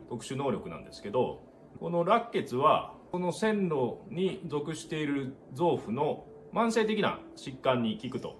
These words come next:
されています。なので、法隆は、まあ、異形の落血なので、胃に対してですね、胃の慢性的な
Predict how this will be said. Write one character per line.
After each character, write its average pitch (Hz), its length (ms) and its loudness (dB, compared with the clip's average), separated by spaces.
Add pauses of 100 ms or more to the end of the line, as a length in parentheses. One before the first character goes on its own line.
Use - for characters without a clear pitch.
さ 110 140 -4
れ 87 80 -4
て 87 100 -12
い 73 60 -14
ま - 120 -18
す。 - 200 -18 (480)
な 139 100 -6
の 135 100 -2
で、 123 160 4
法 214 300 4
隆 104 160 0
は、 110 460 2
ま 139 60 -4
あ、 165 40 2
異 180 80 2
形 175 160 4
の 107 100 2
落 117 200 2
血 95 180 -6
な 82 140 -8
の - 100 -12
で、 113 260 2
胃 160 220 -4
に 160 140 -6
対 151 160 4
し - 60 -8
て - 40 -12
で - 80 -12
す - 100 -14
ね、 170 220 -4
胃 160 180 -8
の 156 120 -2
慢 156 220 2
性 156 220 -4
的 156 220 -6
な 113 200 -2